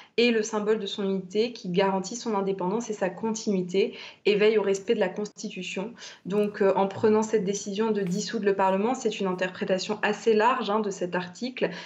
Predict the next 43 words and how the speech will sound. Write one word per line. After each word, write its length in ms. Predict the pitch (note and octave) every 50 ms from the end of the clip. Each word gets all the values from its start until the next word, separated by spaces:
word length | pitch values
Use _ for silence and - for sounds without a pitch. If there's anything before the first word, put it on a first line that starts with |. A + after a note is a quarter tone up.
| - - _
mais 160 | G3 G#3 B3 B3
comme 160 | - A#3 G#3+
vous 100 | G3+ G#3
l'avez 200 | G#3 G3 G3 G3+
dit, 160 | F#3+ G#3+ A#3+
c'est 260 | A#3+ - - G#3+ G#3+
aussi 260 | G3+ G3 - - -
une 100 | A#3 G#3+
manière 380 | G3+ F#3+ G3 G3 G3 G#3+ G#3+ F#3+
de 100 | F3+ F#3+
réaffirmer, 880 | F#3 F3+ F3 G3 G#3+ G#3 G#3 G#3 - - A3 G#3 G3+ G3 G#3 B3+ C4+ - - - - - _ -
euh, 180 | F3 F3+ F3 F3
sur 260 | F3 F3 - - A3
le 120 | G3+ G3 F#3+
plan 200 | - A3 G#3+ G#3+
politique, 760 | A3 - A#3+ A3 G#3 G#3 - - - A#3 A#3+ A#3+ - - -
hein, 180 | F3+ F#3 G3 G#3+ - - - - - _ -
euh, 200 | F#3+ F3+ E3+ E3+
face 580 | E3+ F3 - - G#3 G#3 G#3 - - - - - - _ -
à, 260 | F#3+ F#3 F#3 F#3 F#3
euh, 220 | F3 F3 F3 F3
des, 280 | F3 F3 G3 G3 F#3+ F#3
euh, 140 | F3 E3+ E3
parlementaires 760 | E3+ - F#3+ F#3+ F#3+ F#3+ F#3+ F#3 F3+ F3 G#3 G#3+ B3 B3 A#3+
qui 160 | - - F#3+
se 140 | - F#3 F3
sont 300 | F3 F#3+ F#3 F3+ F3+ G#3+
opposés 380 | G#3 - G#3+ G#3 G3 G3+ G#3
à 100 | F#3 F3+
lui, 380 | F#3+ F#3+ G3+ A3+ B3 C#4+ D4+ - - - - - -
des 80 | F3
parlementaires 640 | F3 F3+ F3+ F#3+ F#3+ G3 G3 G3 G#3 A3 A3+ A3+ A3+
qui 140 | - - G3+
ont 140 | F#3 F3+ F3+
voté, 520 | F3 G3 G3 F#3+ F#3 - B3+ C4+ C#4 B3+
hein, 260 | G#3+ G3+ G#3 G#3 G#3 F#3
euh, 160 | F3 F3 F3+
c-, 320 | F3+ F3 - - - - -
l'annulation, 760 | F3 F#3 F#3+ G#3 A3 A3 G#3+ G3+ G#3 - - - D4 D4 B3
en 60 | F#3
fait, 340 | F3+ - - A3 G#3+ G#3+ G#3
des 220 | F#3 F3 F3 F3+ F3+
décrets-lois, 760 | F3 G3 F#3+ F#3+ - - G#3+ G3+ F#3+ G3 G#3 G#3 G#3+ G#3+